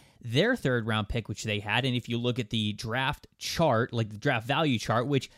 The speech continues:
is not law, but it gives you a, a good idea of where we're thinking here, those would have been the, around the two hundred points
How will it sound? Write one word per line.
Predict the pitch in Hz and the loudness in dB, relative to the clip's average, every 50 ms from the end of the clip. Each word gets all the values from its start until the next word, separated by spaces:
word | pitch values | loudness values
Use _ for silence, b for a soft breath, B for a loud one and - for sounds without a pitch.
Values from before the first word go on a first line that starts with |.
| B B B B | B B B B
is | - 294 262 - | -4 -4 0 0
not | 208 139 120 - _ | 0 -2 -2 -6 _
law, | 113 104 104 104 98 101 90 98 131 151 | -10 -6 -6 -6 -4 -6 -2 -2 -2 0
but | - 190 175 | 0 0 -2
it | 160 | 0
gives | 165 185 175 147 | -2 -2 -2 0
you | 165 160 147 | -2 0 0
a, | 147 - 143 135 139 | 0 0 0 0 0
a | 156 | 2
good | 131 151 139 | 2 2 2
idea | 135 123 110 - 127 123 113 | 2 0 0 0 0 0 0
of | 107 | 0
where | 107 107 107 104 | 0 -2 -2 -2
we're | 101 | -4
thinking | 98 - 113 107 104 - 110 | -4 -4 -4 -4 -2 -4 -6
here, | 107 101 101 107 127 - _ _ _ _ _ _ _ _ _ _ _ _ - | -6 -6 -6 -6 -8 -10 _ _ _ _ _ _ _ _ _ _ _ _ -6
those | 135 127 175 220 254 262 202 156 | 4 4 6 6 6 2 2 0
would | 160 165 190 190 | 0 0 0 0
have | 185 160 139 | 0 -4 -4
been | 151 170 165 160 156 143 | -4 -4 -2 -4 -4 -4
the, | 147 151 147 147 147 143 143 127 _ | -4 -4 -4 -4 -4 -4 -6 -6 _
around | 160 160 170 170 175 | -4 -2 0 0 0
the | 170 151 | -2 -2
two | - - - 196 170 | -4 -2 -2 -2 -2
hundred | 160 175 170 165 151 135 117 - | 0 -2 0 0 0 0 0 -2
points | - - 170 160 135 127 135 139 - - - - | -2 -2 0 -2 0 0 -2 -2 -4 -6 -8 -8